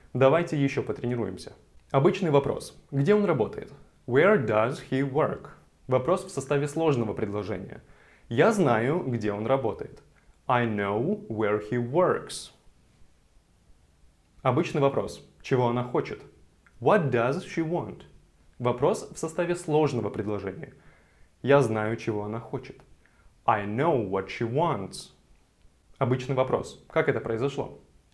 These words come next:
How did it happen? Вопрос в составе сложного предложения. Я хочу знать, как это произошло. I want to know how it happened. Что он сейчас делает?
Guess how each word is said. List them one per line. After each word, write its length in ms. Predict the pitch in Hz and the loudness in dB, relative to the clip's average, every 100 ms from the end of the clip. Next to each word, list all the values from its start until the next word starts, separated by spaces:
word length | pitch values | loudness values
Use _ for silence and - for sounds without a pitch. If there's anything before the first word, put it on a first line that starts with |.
| - | -6
How 140 | 185 | -2
did 160 | 180 147 | 0 0
it 80 | 143 | -2
happen? 480 | 147 143 95 95 - - - - _ | -2 -2 -2 -8 -14 -20 -20 -20 _
Вопрос 380 | 123 127 196 233 | -2 2 2 2
в 60 | - | -2
составе 380 | 139 147 139 | -2 0 -2
сложного 480 | 139 120 113 110 110 | -2 0 0 0 -4
предложения. 640 | 113 123 143 131 98 90 - - - - | -2 0 2 0 -4 -10 -14 -20 -20 -2
Я 140 | 123 | 0
хочу 260 | 127 139 139 | 0 0 0
знать, 380 | 123 139 180 - - | 0 -2 -4 -8 -4
как 240 | 131 113 | -2 -2
это 140 | 110 - | -6 -4
произошло. 640 | 120 131 180 - - - - _ - - - | -2 0 -2 -4 -12 -14 -20 _ -20 -20 4
I 160 | 131 | 4
want 240 | 123 123 107 | 6 2 -2
to 120 | 104 | -6
know 440 | 98 104 131 175 - - | -4 -2 -2 -4 -8 -8
how 220 | 127 123 127 | 0 0 0
it 140 | 127 123 | -4 -4
happened. 540 | 160 170 120 98 95 - - _ _ - - _ _ - _ _ - - _ _ - _ | -2 -2 -2 -6 -10 -14 -20 _ _ -20 -20 _ _ -20 _ _ -20 -20 _ _ -20 _
Что 220 | - - 196 | -8 0 2
он 100 | 165 | 2
сейчас 300 | 131 117 101 | -2 -4 -2
делает? 400 | 120 101 - | 0 0 -4